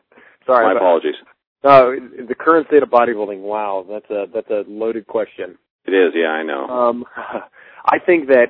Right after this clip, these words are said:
Speaker 1: it has the potential to go back in, in a positive direction. I think that, uh, especially when you look at the, the upper echelon of, of the sport, especially in the I F B B ranks,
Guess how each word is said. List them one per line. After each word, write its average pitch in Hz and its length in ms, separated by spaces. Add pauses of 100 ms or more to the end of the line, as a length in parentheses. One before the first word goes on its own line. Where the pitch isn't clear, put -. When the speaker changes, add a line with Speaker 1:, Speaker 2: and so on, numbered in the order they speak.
Speaker 1:
it 120 140
has 123 200
the 110 80
potential 131 480
to 123 100
go 113 160
back 117 360
in, 107 180
in 107 200
a 95 40
positive 113 540
direction. 113 400
I 101 80
think 110 240
that, 101 180 (680)
uh, 104 280 (180)
especially 139 440
when 120 120
you 117 140
look 117 160
at 107 80
the, 104 280
the 107 180
upper 117 280
echelon 117 460
of, 107 180 (160)
of 101 160
the 104 140
sport, 113 340
especially 113 380
in 104 40
the 101 100
I 107 120
F 104 140
B 110 100
B 107 160
ranks, 107 360